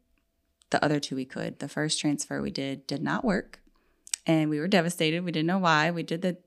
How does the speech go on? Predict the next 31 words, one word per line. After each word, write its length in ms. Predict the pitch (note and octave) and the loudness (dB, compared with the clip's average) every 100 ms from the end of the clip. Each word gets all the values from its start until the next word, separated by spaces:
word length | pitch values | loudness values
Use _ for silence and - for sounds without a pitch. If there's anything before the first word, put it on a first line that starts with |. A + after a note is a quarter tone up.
| - - | 2 10
all 140 | F#3+ | 10
the 100 | G#3 | 10
things. 360 | G#3 E3 D#3+ F#3 | 6 6 6 2
We 60 | E3+ | 0
did 140 | E3+ | 0
the 60 | F3 | 0
genetic 360 | F3 D#3 D3 | -2 -2 -2
testing, 680 | - C4+ C4+ A3+ A3+ A3+ A3 - - _ _ - | 4 4 4 2 4 2 0 -8 -20 _ _ -10
all 60 | |
my 100 | C#3 | -8
blood 240 | D3+ G#3+ A3 | 2 6 6
work, 240 | A3 G#3 | 4 0
all 100 | D3 | -4
my 140 | C#3+ D3+ | -6 -4
lab, 260 | F#3+ G#3 | 0 4
everything 340 | G3 A3 A3+ A3 | 4 4 2 0
was 140 | A3 | 2
good. 460 | - D3+ D3 F3+ - - - - - - | 4 6 4 0 -6 -20 -18 -14 -14 -14
So 640 | - - F#3+ F#3 F3+ F3+ F3 | -10 6 8 10 8 4 2
Doctor 260 | E3 E3 | 0 0
Stormont 300 | D#3+ D#3+ D#3+ | -2 -2 -2
said, 160 | - D#3 | -2 -4
"Well, 100 | D3+ | -4
let's 280 | D#3 D#3 - | -4 -6 -4
do 240 | E3 D#3 | -2 0
an 160 | D#3 - | 0 2
E 140 | D#3+ | 2
R 160 | D3+ C#3+ | 2 0
A. 260 | C#3+ D3 | 0 0
It's 260 | D#3 - - | -4 -6 -6
a 400 | D3 C#3+ C3+ | -4 -4 -6